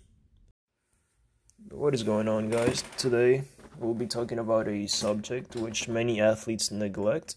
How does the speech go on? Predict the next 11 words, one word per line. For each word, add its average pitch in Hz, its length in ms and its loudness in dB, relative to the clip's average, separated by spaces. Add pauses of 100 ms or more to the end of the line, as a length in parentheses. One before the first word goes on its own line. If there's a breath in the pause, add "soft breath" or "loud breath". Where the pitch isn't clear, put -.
and 110 220 -6
that 104 160 2
is 120 340 -2
nutrition. 120 840 -4 (1040 soft breath)
Now, 113 180 2
the 110 100 4
reason 165 320 2
why 151 120 2
many 143 240 0
people 127 380 0
don't, 117 420 0